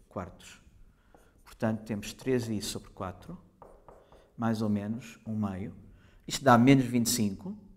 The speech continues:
e, portanto, a raiz quadrada vai ser cinco I sobre dois.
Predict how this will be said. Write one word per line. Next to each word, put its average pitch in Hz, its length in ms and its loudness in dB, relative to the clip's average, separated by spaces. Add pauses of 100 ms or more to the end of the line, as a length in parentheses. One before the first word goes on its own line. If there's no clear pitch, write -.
(140)
e, - 60 -12
portanto, 123 260 -2
a - 20 -6
raiz 123 240 0
quadrada 120 460 4
vai 123 160 0
ser 101 340 -2 (360)
cinco - 600 2
I 101 240 -8 (680)
sobre 113 520 -2 (300)
dois. 95 480 -12